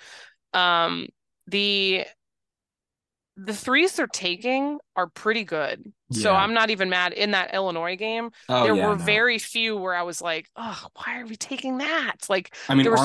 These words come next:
Speaker 2: Armand was
Speaker 1: many
Speaker 2: one
Speaker 1: where
Speaker 2: for five. Ooh, which
Speaker 1: Yeah, and
Speaker 2: actually
Speaker 1: they were, they were
Speaker 2: scares me a little bit, but
Speaker 1: they were close, though.
Speaker 2: Yeah,
Speaker 1: And I
Speaker 2: right.
Speaker 1: know this, again, sounds dumb 'cause it's like, doesn't count, doesn't, you know, only counts in,
Speaker 2: Right.
Speaker 1: you know, horseshoes and hand grenades. I get that.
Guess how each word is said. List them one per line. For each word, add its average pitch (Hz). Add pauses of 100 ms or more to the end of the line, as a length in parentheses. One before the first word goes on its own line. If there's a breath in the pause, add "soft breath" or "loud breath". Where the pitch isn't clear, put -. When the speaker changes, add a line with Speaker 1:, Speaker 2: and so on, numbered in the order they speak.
Speaker 2:
Armand 247
was 226
Speaker 1:
many 214
Speaker 2:
one 113
Speaker 1:
where 165
Speaker 2:
for -
five. 78 (260)
Ooh, 175
which 185
Speaker 1:
Yeah, 185
and 185
Speaker 2:
actually 269
Speaker 1:
they 302
were, 185 (380)
they 247
were 226
Speaker 2:
scares -
me 139
a 143
little 151
bit, 139
but - (240)
Speaker 1:
they 240
were 254
close, -
though. -
Speaker 2:
Yeah, - (420)
Speaker 1:
And 262
I -
Speaker 2:
right. 277
Speaker 1:
know 302
this, 294
again, 262
sounds 233
dumb 202
'cause 196
it's 190
like, 196
doesn't 208
count, 180
doesn't, 190
you 190
know, 165
only 180
counts 175
in, 165
Speaker 2:
Right. - (420 loud breath)
Speaker 1:
you 165
know, 151
horseshoes 175
and 165
hand 170
grenades. 127
I 151
get 185
that. -